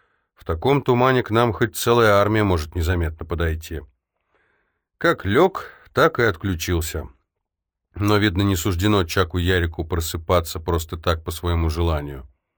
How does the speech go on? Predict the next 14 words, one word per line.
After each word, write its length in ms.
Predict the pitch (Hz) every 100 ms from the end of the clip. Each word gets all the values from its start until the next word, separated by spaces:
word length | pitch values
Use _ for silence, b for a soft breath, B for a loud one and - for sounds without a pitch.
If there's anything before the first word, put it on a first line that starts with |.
| _ _ _ _ _ _ _ _ _ -
Его 280 | 95 127 131
или 180 | 98
треснет 640 | 85 104 110 160 - 143 -
кто-нибудь, 600 | - 127 123 117 113 -
или 120 | 87
заорет 640 | 82 87 90 90 123 151
над 240 | 123 120 107
ухом, 420 | 117 - 107 98
или 300 | - 95 95
загремит. 720 | 85 90 85 90 85 73 - _ _ _ _ _ _ _ _
В 120 | - 98
этот 260 | 131 131
раз 320 | 123 123 - -
загремело. 800 | 90 98 104 101 82 65 -